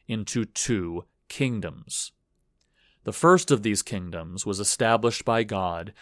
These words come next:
in Genesis nine. This text occurs just after that significant illustration in Genesis six of rebellion of humankind against the rule of God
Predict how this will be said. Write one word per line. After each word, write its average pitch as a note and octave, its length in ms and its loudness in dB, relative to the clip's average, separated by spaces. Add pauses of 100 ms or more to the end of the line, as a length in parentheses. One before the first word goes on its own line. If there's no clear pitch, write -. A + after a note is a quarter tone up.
(240)
in A2 180 -4
Genesis F#2+ 600 -4
nine. F#2+ 520 -4 (1400)
This B2+ 220 4
text - 340 2
occurs A2 440 2
just A#2 340 0
after A2+ 460 2
that G2 240 -2
significant A2 760 -2
illustration G#2+ 720 0
in G2 160 -4
Genesis G2 440 -4
six - 640 2 (340)
of G#2 200 0
rebellion A#2+ 760 2
of A#2 140 -2
humankind A2 800 -2
against G2 380 -4
the G#2+ 100 -2
rule A#2 420 2
of G#2+ 100 -2
God F#2 460 -4